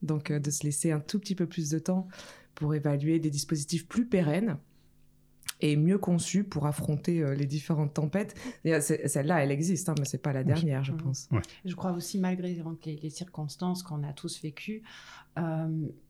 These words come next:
Speaker 3: c'était aussi un moment de, de, de rapprochement. En fait, tout le secteur a vu où est, où, où sont les problèmes, euh,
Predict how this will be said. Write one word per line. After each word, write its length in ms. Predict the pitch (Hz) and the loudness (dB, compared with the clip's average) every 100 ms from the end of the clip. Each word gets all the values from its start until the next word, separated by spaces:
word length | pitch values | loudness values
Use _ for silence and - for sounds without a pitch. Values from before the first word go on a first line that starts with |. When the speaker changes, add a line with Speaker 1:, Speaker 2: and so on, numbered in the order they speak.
| _ | _
Speaker 3:
c'était 540 | - - 180 180 170 | -10 -4 -4 -2 -2
aussi 360 | 160 160 - 190 | -2 -2 -2 -2
un 80 | 165 | 0
moment 360 | 165 170 180 | 0 0 0
de, 280 | 175 151 156 156 | -2 -4 -6 -8
de, 340 | 156 151 139 | -8 -8 -6
de 100 | - | -6
rapprochement. 840 | 160 165 - 175 - 196 190 160 147 | -6 -8 -6 -8 -4 -2 -2 -2 -6
En 60 | |
fait, 140 | - 170 | -10 -8
tout 160 | 185 | -4
le 120 | 175 | -2
secteur 460 | 165 165 160 170 160 | -4 -8 -8 -8 -6
a 100 | 160 | -6
vu 300 | 160 175 180 | -6 -4 -4
où 180 | 165 165 | -2 -4
est, 160 | 160 | -4
où, 320 | 170 180 185 165 156 - | -2 0 0 -2 -6 -10
où 140 | - | -10
sont 240 | - 202 180 | -6 -2 0
les 120 | 165 | -2
problèmes, 640 | - 147 151 170 214 226 226 - - - - - | -4 -6 -2 -2 -2 -4 -8 -16 -20 -20 -18 -4
euh, 520 | 175 160 147 151 147 | -2 0 0 -2 -4